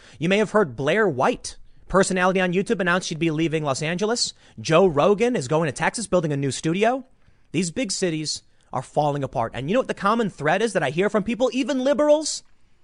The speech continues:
The Democrats have failed these cities. I know. I know a lot of people are right, are, are right away gonna be like, "Here, it's, it's, it's biased to, to point at the Democrats." It really is, man. Look,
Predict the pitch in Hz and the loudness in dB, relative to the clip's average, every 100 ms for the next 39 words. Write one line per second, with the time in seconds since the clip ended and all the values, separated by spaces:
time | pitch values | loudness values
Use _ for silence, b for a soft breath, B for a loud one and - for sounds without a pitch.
0 | _ 92 110 147 175 165 160 - 101 - | _ -8 -2 0 0 -2 -4 -6 -6 -2
1 | 131 123 123 - 107 95 b b b - | -2 -2 -6 -8 -10 -12 b b b -10
2 | 123 202 240 208 - - - 156 214 185 | -2 2 2 0 -10 -14 -6 2 4 6
3 | 180 190 - 190 185 147 151 180 143 143 | 6 6 2 2 2 4 4 4 2 2
4 | 139 175 202 196 190 185 165 170 151 143 | 4 4 4 4 4 2 2 4 4 2
5 | 127 - b b b - 147 147 - 143 | 0 -6 b b b -6 -4 -4 -6 -6
6 | 135 143 123 165 208 214 214 - 147 - | -4 -6 -2 4 4 4 2 -2 -8 -10
7 | 123 156 135 117 185 196 196 185 - 180 | -6 -4 -4 0 0 2 0 0 -2 -2
8 | 175 143 113 110 101 113 110 | 0 -2 -4 -6 -6 -4 -6